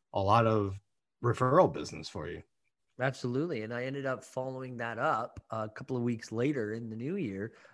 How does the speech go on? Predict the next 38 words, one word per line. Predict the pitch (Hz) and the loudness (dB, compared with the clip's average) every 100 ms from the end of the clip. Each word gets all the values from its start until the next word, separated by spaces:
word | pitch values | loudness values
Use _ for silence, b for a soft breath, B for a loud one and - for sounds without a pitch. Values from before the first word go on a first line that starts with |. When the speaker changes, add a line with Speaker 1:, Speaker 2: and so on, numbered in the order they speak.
| b | b
Speaker 2:
um, | 127 127 127 - | 6 6 6 -2
with | 135 131 - | 2 2 4
a | |
live | 120 107 110 117 131 135 131 123 - | 4 4 6 8 8 6 2 -10 -10
video | 117 120 135 107 87 85 127 b b b - | -4 0 0 0 -2 -4 -4 b b b 0
of | 127 127 123 120 117 - - _ _ _ - | 4 6 6 4 0 -8 -18 _ _ _ -4
ex-, | 131 113 110 | -4 -4 -6
showing | - 135 147 135 | 0 2 2 0
people | 120 120 | 0 2
exactly | 113 98 113 113 113 | 2 2 2 4 2
how | 104 110 | 4 4
I | 107 | 4
did | 107 123 | 4 4
it, | 107 - - _ _ _ _ - - | 2 0 -10 _ _ _ _ -20 -18
excuse | - - 123 | -10 0 0
me, | 110 107 - | 0 -4 -6
and | 113 | -2
answering | 117 113 113 101 | 0 0 -2 -4
questions | - 131 135 - 95 95 - b b - | 0 2 2 -2 -6 -6 -12 b b -4
as | 120 107 | -2 0
we | 110 | 0
were | 117 110 | 2 2
live. | 107 147 110 76 - | 6 6 6 -2 -8
And | 101 110 | -6 -2
like, | 107 107 | -2 -2
"Hey, | - 131 | 0 4
look, | 139 147 147 | 4 2 0
guys, | 98 117 - b b - | -2 -4 -6 b b -2
I | 113 117 | 2 4
just | 110 - 110 - | 2 -2 -6 -4
cut | - 127 - | 2 2 0
the | - | 0
background | 123 151 - 147 | 4 4 6 6
out. | 139 139 139 - | 6 4 2 -2
I've | 104 - | -8 -4
put | 135 107 | -6 0
you | 110 | 6
up | 123 151 - | 8 6 4